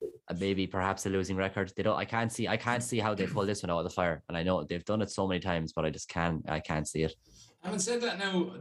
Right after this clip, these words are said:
Speaker 2: th-, watching the Ravens highlights earlier on, they didn't look overly impressive either, but, like, they only scraped over against a fairly average Browns team.
Speaker 1: Mm.
Speaker 2: Um, I, I, like, if they produce what they produced at the weekend against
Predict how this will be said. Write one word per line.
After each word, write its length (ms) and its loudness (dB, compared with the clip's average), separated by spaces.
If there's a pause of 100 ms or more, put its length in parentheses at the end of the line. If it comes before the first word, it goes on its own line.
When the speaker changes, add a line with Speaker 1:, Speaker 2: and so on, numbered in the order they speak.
Speaker 2:
th-, 120 -6 (200)
watching 460 0
the 80 -2
Ravens 640 0
highlights 480 2
earlier 240 2
on, 340 0 (160)
they 100 -4
didn't 200 0
look 160 0
overly 300 0
impressive 420 0
either, 320 2 (180)
but, 140 0
like, 260 2 (480)
they 80 -2
only 200 2
scraped 360 0
over 340 2
against 300 0
a 60 -6
fairly 340 0
average 320 -2
Browns 340 2
team. 300 0
Speaker 1:
Mm. 140 4
Speaker 2:
Um, 220 0 (120)
I, 120 2
I, 380 0 (220)
like, 340 4 (340)
if 180 0
they 120 6
produce 680 0 (300)
what 200 2
they 80 2
produced 520 0
at 80 -6
the 60 -2
weekend 380 2
against 440 0